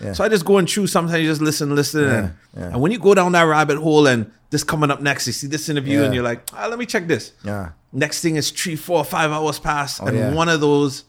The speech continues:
Speaker 2: was that Kobe interview.
Speaker 1: Yeah.
Speaker 2: And I remember texting my son and I'm like, "Yo, you gotta l-, listen to this." Like,
Speaker 1: Yeah.
Speaker 2: 'cause I knew he was a Kobe fan, right?
Speaker 1: Yeah.
Speaker 2: And I'm like, "The stuff that this guy's saying."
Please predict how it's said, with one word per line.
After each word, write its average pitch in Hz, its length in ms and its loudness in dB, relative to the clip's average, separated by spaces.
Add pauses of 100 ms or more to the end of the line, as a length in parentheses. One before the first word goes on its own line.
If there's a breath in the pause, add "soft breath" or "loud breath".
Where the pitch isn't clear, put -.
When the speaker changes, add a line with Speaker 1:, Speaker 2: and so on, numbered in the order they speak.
(260)
Speaker 2:
was 117 220 -2
that 123 200 0
Kobe 127 300 0
interview. 113 420 -6
Speaker 1:
Yeah. 101 280 -4 (280)
Speaker 2:
And 113 140 -6
I 110 60 -4
remember 127 560 -2
texting 127 380 -4
my 120 100 0
son 123 240 -2
and 113 120 -2
I'm 104 120 -6
like, - 180 -14
"Yo, 113 200 -6
you 110 160 -6
gotta 220 180 2
l-, 123 200 -2 (120)
listen 127 300 -2
to 117 100 -6
this." - 260 -12
Like, 101 120 -6
Speaker 1:
Yeah. 92 180 -6
Speaker 2:
'cause 139 140 0
I 131 100 2
knew 160 180 2
he 143 100 0
was 127 120 0
a 123 80 -2
Kobe 107 240 -2
fan, 82 260 -12
right? 131 200 0
Speaker 1:
Yeah. 80 60 -12 (680 soft breath)
Speaker 2:
And 110 80 -4
I'm 110 80 -4
like, 104 180 -4 (460)
"The 127 120 -6
stuff - 420 -4
that 120 140 -4
this 123 140 -8
guy's 101 240 -14
saying." 165 460 -4